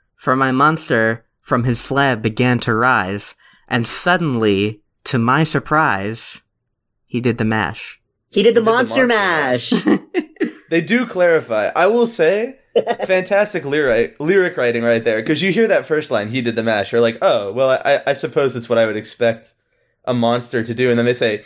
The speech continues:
Speaker 3: "He did
Speaker 1: He
Speaker 3: the
Speaker 1: did the
Speaker 3: monster
Speaker 1: monster
Speaker 3: mash."
Speaker 1: mash.
Speaker 3: They clarify.
Speaker 1: Ooh.
Speaker 3: There's drama.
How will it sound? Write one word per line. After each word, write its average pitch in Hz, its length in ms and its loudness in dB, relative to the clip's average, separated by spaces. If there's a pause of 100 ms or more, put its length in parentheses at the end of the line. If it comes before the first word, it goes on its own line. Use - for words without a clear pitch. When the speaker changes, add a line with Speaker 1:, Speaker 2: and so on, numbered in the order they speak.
(140)
Speaker 3:
"He 170 60 -4
did 190 160 2
Speaker 1:
He 160 60 -10
Speaker 3:
the 156 100 4
Speaker 1:
did 139 60 -4
the 131 40 -6
Speaker 3:
monster 160 560 2
Speaker 1:
monster 214 300 2
Speaker 3:
mash." 135 80 -2
Speaker 1:
mash. 107 300 2
Speaker 3:
They 147 60 2
clarify. 120 760 0
Speaker 1:
Ooh. 131 840 2
Speaker 3:
There's 127 180 -2
drama. 120 760 -2